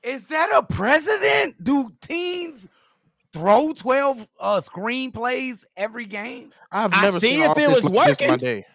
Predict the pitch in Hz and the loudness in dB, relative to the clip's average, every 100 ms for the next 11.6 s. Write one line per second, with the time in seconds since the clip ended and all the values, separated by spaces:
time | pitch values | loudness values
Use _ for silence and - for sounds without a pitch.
0 | _ _ _ - 254 339 320 277 180 175 | _ _ _ 0 2 2 2 2 2 4
1 | 285 480 - - 139 139 127 117 117 107 | 4 4 2 2 2 0 -4 -14 -14 -14
2 | 107 85 - _ _ _ _ _ - 214 | -18 -20 -20 _ _ _ _ _ -2 0
3 | 143 170 165 202 196 185 208 214 131 107 | 4 4 6 4 4 0 -4 -4 -8 -16
4 | 92 - _ 156 226 226 131 - 214 - | -18 -20 _ -4 0 0 -2 -2 -2 2
5 | 262 269 202 139 156 262 - 220 196 190 | 0 0 -4 -2 0 0 0 -4 -2 -4
6 | 143 226 294 185 131 - _ _ _ _ | 2 2 2 -2 -6 -10 _ _ _ _
7 | 185 190 175 196 180 202 180 240 285 - | -4 -2 0 0 2 2 4 2 2 -4
8 | - _ _ _ _ - 226 220 220 254 | -12 _ _ _ _ -2 -2 2 0 0
9 | 247 226 196 - - 262 247 - 254 294 | 0 0 0 -2 0 0 -2 -2 0 0
10 | 262 202 254 - 240 226 214 226 202 _ | -2 -2 -2 0 0 0 -2 -2 -4 _
11 | - _ _ _ 156 | -20 _ _ _ 2